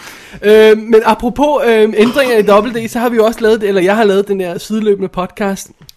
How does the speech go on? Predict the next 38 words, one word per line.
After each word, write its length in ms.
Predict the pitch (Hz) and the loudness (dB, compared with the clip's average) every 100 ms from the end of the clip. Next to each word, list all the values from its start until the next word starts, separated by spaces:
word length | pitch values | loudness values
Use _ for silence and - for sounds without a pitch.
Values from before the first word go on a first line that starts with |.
| _ _ _ _ _ - | _ _ _ _ _ -12
i 100 | 202 | -10
kassen 420 | 156 185 170 214 185 _ | -6 -4 -4 -8 -14 _
på 180 | - 160 | -10 -8
ikassenshow 600 | 170 165 170 214 202 190 | -8 -8 -6 -6 -4 -4
punktum 320 | 175 170 175 | -4 -8 -8
D 60 | 175 202 | -4 -6
K, 60 | - 208 196 - _ - _ _ | 0 0 0 -6 _ -20 _ _
hvor 140 | 165 170 | -8 -4
jeg 120 | 170 | -4
har 100 | 175 | -4
anmeldt, 420 | 170 190 180 147 | -2 -2 -4 -8
øh, 340 | 170 170 165 180 - | -10 -6 -6 -8 -6
der 60 | 175 | -6
er 40 | |
seks 320 | - 208 - | -2 -4 -4
anmeldelser 420 | 185 180 185 156 | -6 -4 -6 -6
oppe 260 | 156 156 156 - | -6 -8 -8 -10
i 160 | 180 | -8
skrivende 520 | 170 - 180 170 185 | -10 -10 -6 -4 -6
stund. 260 | 170 165 151 131 _ _ _ _ _ _ _ _ | -6 -8 -8 -12 _ _ _ _ _ _ _ _
Og, 360 | 151 156 156 | -8 -6 -4
øh, 260 | 156 151 151 151 139 - - | -2 -4 -4 -8 -12 -14 -10
og 60 | |
så 100 | - | -6
er 40 | 180 | -6
fidusen, 500 | 175 185 170 202 170 | -6 -8 -10 -14 -10
at, 300 | 160 151 165 | -10 -10 -8
øh, 220 | 156 151 | -8 -8
der 60 | 156 | -10
kommer 220 | - 160 | -8 -8
sådan 260 | 156 156 147 | -6 -8 -4
løbende 420 | 160 165 160 190 | 0 0 0 -6
her. 180 | 151 143 - _ - - _ | -6 -8 -12 _ -20 -20 _
Jeg 80 | 160 | -8
har 160 | 151 160 | -6 -6
en 180 | 175 165 | -6 -8
lille, 240 | 175 180 | -6 -4
øh, 220 | 175 165 | -4 -4